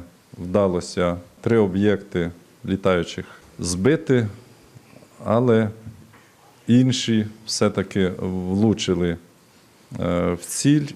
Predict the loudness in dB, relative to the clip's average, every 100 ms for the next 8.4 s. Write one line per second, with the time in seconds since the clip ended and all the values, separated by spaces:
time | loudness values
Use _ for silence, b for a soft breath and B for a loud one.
0 | -16 -2 2 4 4 4 4 2 -2 0
1 | 4 4 2 -4 -14 -12 -2 2 2 2
2 | -2 2 2 4 2 2 0 0 2 2
3 | 0 0 2 2 2 2 2 2 -2 -2
4 | -4 -4 -8 -2 2 2 2 0 2 0
5 | 2 0 0 -2 -14 b b b b b
6 | -2 2 4 4 4 4 2 2 -2 0
7 | 0 0 0 2 2 2 0 2 2 4
8 | 4 2 0